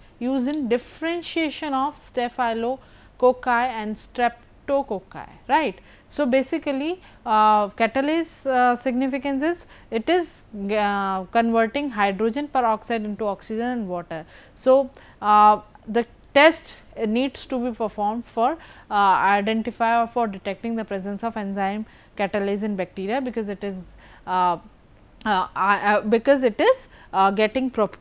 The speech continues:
uh, it is procuring, procured, is getting procured from the bacteria, anaerobic bacteria or, uh, the bacteria which can live with or without oxygen. So,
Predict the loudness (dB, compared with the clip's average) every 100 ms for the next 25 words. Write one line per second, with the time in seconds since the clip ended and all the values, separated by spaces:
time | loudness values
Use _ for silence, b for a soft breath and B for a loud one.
0 | -6 -2 -2 0 0 0 0 -2 0 0
1 | 0 -2 -6 -4 -6 -2 2 4 4 2
2 | -2 -2 -2 -2 -4 -4 -8 -4 0 0
3 | 0 -6 -6 0 0 0 B B _ 0
4 | 0 0 -2 0 -2 -2 0 2 2 2
5 | 0 -4 -2 -2 0 2 2 -2 -6 B
6 | B B 4 6 4 2 -8 -8 -4 0
7 | -2 -2 -2 0 0 -4 -4 -6 -4 -6
8 | -4 -4 -4 -4 -4 -6 -6 -4 -6 -8
9 | -12 -12 -12 -18 -4 -4